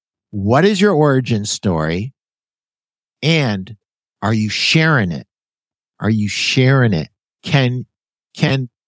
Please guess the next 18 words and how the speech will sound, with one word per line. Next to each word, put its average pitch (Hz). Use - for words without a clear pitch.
the 123
person 196
who 143
sells 151
your 156
products 131
repeat 127
it 123
to -
the 117
customer? 101
Can 147
the 123
person 180
who 165
delivers 156
the 131
products, 107